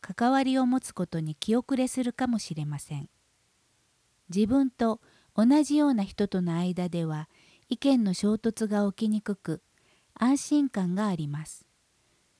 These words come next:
その反面、気づきや発見が少なくなります。また、同じような人々が膝を突き合わせて知恵を絞っても、イノベーションは起きにくいでしょ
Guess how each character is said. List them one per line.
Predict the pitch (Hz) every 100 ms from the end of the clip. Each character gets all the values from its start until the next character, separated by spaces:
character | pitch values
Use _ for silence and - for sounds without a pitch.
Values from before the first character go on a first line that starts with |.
| _ _ -
そ | 214
の | 226 240
反 | 233 220 208
面、 | 196 185 - _ _ _ _ -
気 | 247
づ | 269
き | 254 262
や | 226
発 | 196 214 -
見 | 254 262
が | 254
少 | 254 - 269
な | 277
く | -
な | 202 165
り | 143
ま | 147 160
す。 | - - _ _ _ _ _ _ _ _ -
ま | 180
た、 | 180 190 185 185 _ _ _ -
同 | 214 269
じ | 262 285
よ | 294
う | 269
な | 196
人 | - 208
々 | 185 - 165
が | 151 151 - _ _
膝 | 220 226 254 254
を | 247
突 | - -
き | 254
合 | 254
わ | 247
せ | 233 170
て | 165
知 | - 220 247
恵 | 247
を | 190
絞 | - 160 190
っ |
て | - 170
も、 | 151 139 - _ _ _ _ _
イ | 202
ノ | 233 285
ベ | 277 269
ー |
シ | - 175
ョ |
ン | 170
は | 160 160
起 | -
き | 233
に | 247
く | -
い | 185
で | 139 135
し | -
ょ | 147 127